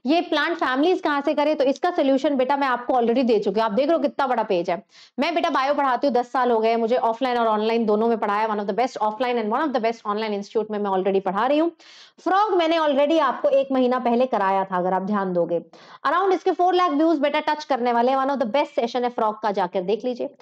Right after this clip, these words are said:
डेंगू चिकनगुनिया ऐड किया था, ये भी मैंने बेटा आपको करा रखा है, करा भी रखा है, और इसके क्वेश्चंस तक भी बेटा मैंने करा दिए हैं। Please go check out, मैं इस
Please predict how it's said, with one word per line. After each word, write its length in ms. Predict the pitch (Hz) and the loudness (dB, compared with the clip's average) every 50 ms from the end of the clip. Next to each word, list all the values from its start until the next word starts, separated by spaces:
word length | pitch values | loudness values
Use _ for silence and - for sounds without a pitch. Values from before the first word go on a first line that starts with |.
| - - - - _ | -20 -20 -20 -8 _
डेंगू 300 | 214 269 349 381 370 440 | 0 0 2 2 2 2
चिकनगुनिया 720 | 415 440 381 330 381 359 349 349 349 349 370 349 311 302 | 2 0 0 2 2 2 2 2 2 2 2 0 0 0
ऐड 100 | 311 330 | 0 0
किया 180 | 311 - 330 330 | 0 0 0 0
था, 100 | 330 359 | 2 2
ये 140 | 330 311 311 | 2 2 2
भी 100 | 320 320 | 2 2
मैंने 180 | 302 294 294 | 2 2 2
बेटा 200 | 277 277 269 285 | 4 4 4 4
आपको 240 | 269 262 254 - 294 | 4 2 0 -2 -6
करा 280 | 294 - 254 240 240 262 | -2 -2 0 0 2 0
रखा 300 | 262 262 - - 269 254 | 0 -2 -2 -2 -2 0
है, 500 | 247 269 294 294 _ _ - - - _ _ _ _ _ | 0 0 -2 -2 _ _ -20 -20 -20 _ _ _ _ _
करा 220 | 294 294 294 320 | 0 2 2 2
भी 80 | 320 370 | 2 0
रखा 260 | 339 339 339 - 403 | 0 0 0 0 0
है, 60 | 415 | 2
और 60 | 392 | 2
इसके 200 | 359 - - 403 | 0 -2 -2 -4
क्वेश्चंस 480 | 392 - 349 330 320 - 403 427 415 - | 0 0 -2 -2 0 0 0 0 0 0
तक 80 | - 349 | -2 -2
भी 160 | 294 285 330 | 0 0 2
बेटा 220 | 277 302 294 302 294 | 2 2 2 2 0
मैंने 200 | 294 285 277 277 | 0 -2 -2 -2
करा 280 | 277 269 240 233 247 | -2 0 0 0 0
दिए 180 | 233 262 262 262 | 2 2 2 2
हैं। 360 | 254 254 262 262 262 - _ _ 277 | 0 -2 -4 -4 -10 -20 _ _ 2
Please 220 | 339 370 339 320 370 - - | 2 2 2 0 -6 -2 -2
go 140 | 262 269 262 | -2 0 0
check 220 | 269 247 247 277 | -2 0 0 0
out, 100 | 285 285 | -2 0
मैं 120 | 269 269 277 | 0 0 0
इस 160 | 285 302 | 0 0